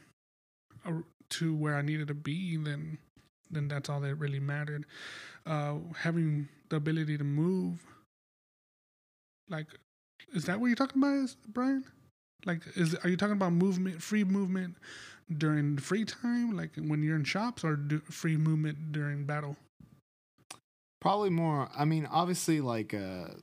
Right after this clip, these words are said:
Speaker 2: so, so I know, like, it's a tactical game, right? So you, you kinda go in with the expectation of that grid style combat.
Speaker 1: Yeah.
Speaker 2: Uh, I, I guess just to kinda, like,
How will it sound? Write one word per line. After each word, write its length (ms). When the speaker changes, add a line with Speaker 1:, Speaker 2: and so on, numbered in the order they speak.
Speaker 2:
so, 360
so 220
I 100
know, 220
like, 180
it's 140
a 40
tactical 460
game, 340
right? 220
So 140
you, 240
you 120
kinda 280
go 160
in 80
with 100
the 80
expectation 680
of 160
that 220
grid 440
style 500
combat. 520
Speaker 1:
Yeah. 280
Speaker 2:
Uh, 380
I, 80
I 120
guess 200
just 200
to 60
kinda, 280
like, 340